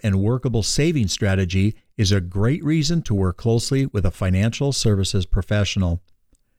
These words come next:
Like a lot of Americans, I love going out for a meal. I enjoy spending time with family and friends and trying foods I can't make at home.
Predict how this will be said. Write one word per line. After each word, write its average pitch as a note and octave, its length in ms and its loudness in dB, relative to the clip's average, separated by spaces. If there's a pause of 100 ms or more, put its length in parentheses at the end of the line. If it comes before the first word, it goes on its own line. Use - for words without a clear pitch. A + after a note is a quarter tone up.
(720)
Like F#3 180 0
a F3 40 0
lot F#3 220 0
of E3+ 80 -2
Americans, A2+ 680 0 (220)
I G3+ 80 0
love A#2 260 2
going F#2+ 280 2
out G2+ 160 0
for C3+ 160 -4
a C#3 60 0
meal. C#3+ 400 0 (720)
I F3+ 60 -2
enjoy E3+ 440 2
spending A2 380 0
time B2 320 0
with G2 140 0
family C#3 640 0
and G2+ 160 0
friends A#2+ 540 0 (280)
and G#2 140 -4
trying D3 300 0
foods G#2 340 -2
I B2+ 100 0
can't F#2 320 -2
make G#2 200 -2
at B2+ 100 0
home. A#2 400 0